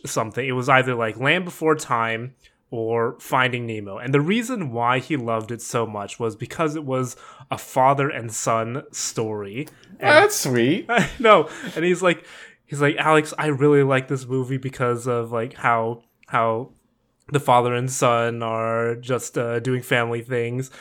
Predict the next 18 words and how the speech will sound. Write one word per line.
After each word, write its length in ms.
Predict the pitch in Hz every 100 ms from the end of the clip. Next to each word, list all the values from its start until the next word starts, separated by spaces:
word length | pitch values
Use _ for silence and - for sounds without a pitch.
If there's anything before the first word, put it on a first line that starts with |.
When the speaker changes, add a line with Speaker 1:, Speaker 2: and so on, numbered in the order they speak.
| -
Speaker 1:
I 120 | 147 143
think 260 | 202 214
the 80 | 180
one 300 | 143 147 165
thing 340 | - 156 156
that 380 | 123 113 113 - - - _ _ _ _ _ _ -
resonated 540 | 139 131 135 131 131
with 200 | 113 107
him 380 | - 123 120 143
and 480 | 165 135 120 117 143
me, 500 | 123 123 131 175 214 - _ _
uh, 260 | 110 147 139
a 60 | 156
lot 280 | 143 160 165
when 120 | 127
we 100 | 127
first 360 | 131 135 135 -
watched 400 | 143 - -